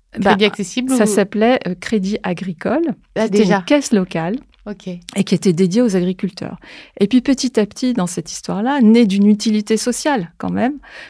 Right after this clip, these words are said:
Speaker 1: petit à petit, ils ont fait face aux transformations sociétales. Il a fallu faire face à la modernisation de la France, l'électrification des campagnes.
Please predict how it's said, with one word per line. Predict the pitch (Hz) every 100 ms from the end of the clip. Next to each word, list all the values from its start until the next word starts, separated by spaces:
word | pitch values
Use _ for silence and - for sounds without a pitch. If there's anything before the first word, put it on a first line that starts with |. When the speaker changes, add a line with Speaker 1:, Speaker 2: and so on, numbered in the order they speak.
| _
Speaker 1:
petit | - 254 233 208
à |
petit, | 185 - 233 311 370 - _
ils | - 202
ont |
fait | 214 214
face | - 269 262 -
aux | 190 180 170
transformations | 175 - 254 - 226 208 226
sociétales. | 220 208 - 233 262 214 - _
Il |
a | 175
fallu | - 190
faire | 185 180
face | - 190
à | 175
la |
modernisation | 170 180 185 185 180 175 175 -
de | 185
la |
France, | 196 - 233 247 247
l'électrification | 190 180 175 - 180 190 - 165 -
des | 160
campagnes. | 160 214 220 247 240 233